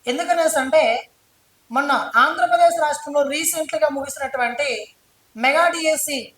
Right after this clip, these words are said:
ఎగ్జామినేషన్‌లో కావచ్చు, అందులో నేను ప్రిపేర్ చేసినటువంటి, సింపుల్గా ప్రిపేర్ చేసిన బిట్స్‌లో చాలా బిట్స్ అనేది వచ్చాయి. ఓకేనా? అయితే ఇక్కడ మనకి ఏందనేసి అంటే,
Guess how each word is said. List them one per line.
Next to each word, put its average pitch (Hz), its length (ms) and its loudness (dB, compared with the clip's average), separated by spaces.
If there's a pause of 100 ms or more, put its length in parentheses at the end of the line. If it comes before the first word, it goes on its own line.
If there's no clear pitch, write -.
(100)
ఎగ్జామినేషన్‌లో 285 760 0
కావచ్చు, 254 680 -2 (880)
అందులో 285 540 2 (180)
నేను 285 300 -2
ప్రిపేర్ 349 420 -2
చేసినటువంటి, 277 880 -2 (320)
సింపుల్గా 311 480 -2
ప్రిపేర్ 311 440 0
చేసిన 277 180 -4 (100)
బిట్స్‌లో 247 560 0 (340)
చాలా 277 180 4
బిట్స్ 285 260 -2
అనేది 269 200 0
వచ్చాయి. - 380 -4 (220)
ఓకేనా? 262 380 0 (520)
అయితే 339 260 0
ఇక్కడ 320 440 2 (540)
మనకి 277 260 0
ఏందనేసి 339 400 2
అంటే, 277 520 2